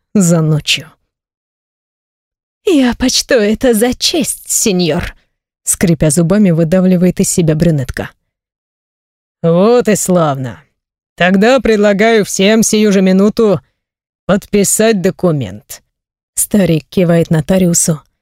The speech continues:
тот встаёт со стула и первым делом направляется к Фелиции. Вручает ей ручку. Она даже не читает то,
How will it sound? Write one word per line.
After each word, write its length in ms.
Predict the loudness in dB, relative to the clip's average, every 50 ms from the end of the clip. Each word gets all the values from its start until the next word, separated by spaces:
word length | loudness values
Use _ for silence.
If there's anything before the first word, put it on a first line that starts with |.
| _ _ _ _ _ _ _ _
тот 180 | -4 -2 -2 -2
встаёт 440 | -4 -4 -2 0 0 2 0 0
со 140 | 0 -2 -2
стула 360 | -4 -2 -2 0 0 2 2
и 100 | 2 0
первым 360 | 0 0 0 0 2 2 2 2
делом 320 | 2 2 2 2 2 2
направляется 800 | 2 0 0 0 0 0 0 2 2 0 0 -2 -4 -4 -4 -4
к 60 | -4
Фелиции. 680 | -2 -2 -2 -2 -2 -4 -6 -6 -8 -8 -10 -12 -16 -20 _ _ _ _ _ _ _ _ _ _ _ _ _ _ 0
Вручает 680 | 2 2 2 2 2 0 0 -2 -2 0 -2 -2 0 0
ей 180 | 0 0 0
ручку. 440 | 0 -2 -4 -6 -8 -8 -10 -12 -14 _ _ _ _ _ _ _ _ _ _ _ _ _ _ _ _ _ -2
Она 240 | 0 2 2 2
даже 280 | 2 0 0 2 2 2
не 140 | 2 2 0
читает 540 | -2 -4 -6 -4 -4 -2 -2 0 -2 -2 -4 _ _ _
то, 280 | 0 2 2 0 0